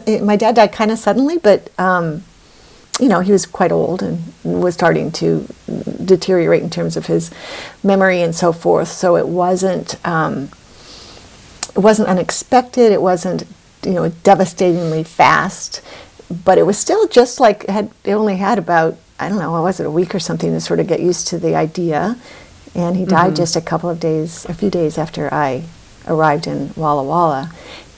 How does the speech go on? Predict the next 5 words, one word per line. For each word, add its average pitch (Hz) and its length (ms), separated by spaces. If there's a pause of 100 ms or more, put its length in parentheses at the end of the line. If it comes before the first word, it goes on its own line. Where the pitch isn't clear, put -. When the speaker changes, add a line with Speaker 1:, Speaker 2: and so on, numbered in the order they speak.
(100)
Speaker 1:
And, 165 640
um, 165 460 (920)
the 190 80
thing 208 560
that, 175 760